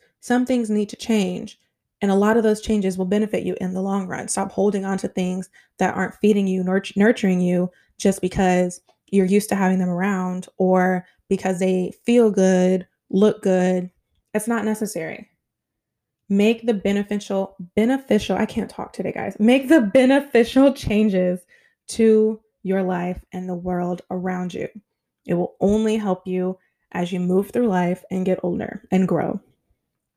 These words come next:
Um, all in all, Saturn's return is like a huge inner wake-up call, and it's, it can seem daunting. It can seem like so much is going on that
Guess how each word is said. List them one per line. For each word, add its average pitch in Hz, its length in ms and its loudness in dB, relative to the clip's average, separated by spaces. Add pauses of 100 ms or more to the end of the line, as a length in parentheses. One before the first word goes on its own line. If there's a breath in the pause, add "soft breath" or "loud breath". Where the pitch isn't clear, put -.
(480)
Um, 202 400 0 (340 soft breath)
all 233 180 6
in 311 80 6
all, 196 240 0 (400)
Saturn's 208 400 -2
return 214 380 -2
is 185 200 -6
like 190 200 -2
a 185 120 -2
huge 233 800 -4 (480)
inner 214 300 2
wake-up 190 380 2
call, 180 560 -2 (320)
and 180 640 -2 (460)
it's, 202 300 -4 (100)
it 226 60 2
can 233 180 0
seem 262 300 0
daunting. 202 480 0
It - 100 -12
can 180 120 -6
seem 220 360 0
like 180 340 0
so - 260 -2
much 196 340 -2
is 185 100 -8
going 180 300 -4
on 175 500 -6 (360)
that 175 640 -2